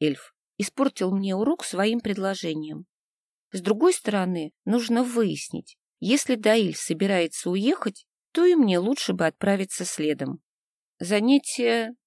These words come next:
отменяется?» задумчиво произнесла я. «Радуйтесь, ребятки, ваша преподавательница выбрала развлечение погорячее», вставил Сиаль. И что меня остановило от отправки этого мерзопакостного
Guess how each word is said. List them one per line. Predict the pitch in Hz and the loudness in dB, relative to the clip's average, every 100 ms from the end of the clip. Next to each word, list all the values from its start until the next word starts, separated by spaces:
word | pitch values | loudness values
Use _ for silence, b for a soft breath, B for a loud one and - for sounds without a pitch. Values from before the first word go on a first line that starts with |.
| _ _ _ _ - | _ _ _ _ -10
отменяется?» | 196 - 214 214 302 339 - - 160 160 _ _ _ _ | -6 0 2 4 4 2 -2 -6 -6 -8 _ _ _ _
задумчиво | 147 170 156 151 - 151 151 | -4 -2 0 -2 -4 -6 -4
произнесла | 156 151 151 151 - 160 | -4 -4 -4 -6 -4 -4
я. | 151 147 160 _ _ _ | -4 -8 -14 _ _ _
«Радуйтесь, | 202 240 220 175 - 151 | 4 6 6 4 0 -6
ребятки, | 175 185 180 160 - - - _ _ | -4 2 4 2 -4 -14 -16 _ _
ваша | 180 220 - 185 | 4 4 6 0
преподавательница | 185 180 170 190 226 302 - 160 147 - - - _ | 0 0 4 6 6 4 2 -4 -4 -6 -10 -14 _
выбрала | 202 302 254 214 190 | 2 4 4 4 4
развлечение | 190 170 185 - 220 196 175 | 2 0 -2 0 0 2 2
погорячее», | 165 160 185 165 156 - 156 143 160 - _ | 0 0 0 0 -2 -2 0 0 -4 -16 _
вставил | - - 165 147 147 | -12 -2 -2 -2 -4
Сиаль. | - 160 151 143 139 _ _ _ _ _ _ _ - | -4 -4 -2 -4 -10 _ _ _ _ _ _ _ -6
И | 185 | -6
что | - 294 302 | -2 2 4
меня | 254 220 190 | 4 2 0
остановило | 185 - 202 208 208 214 165 - | -2 -2 -2 -2 -2 -2 -2 -4
от | 165 - | -6 -4
отправки | 196 - 208 190 - - - | -6 -4 -2 -2 -6 -12 -4
этого | 196 - 175 170 | -4 -4 -6 -4
мерзопакостного | 170 175 - 196 - 202 - - 160 165 170 | -4 -4 -4 -4 -4 -4 -6 -6 -6 -4 -4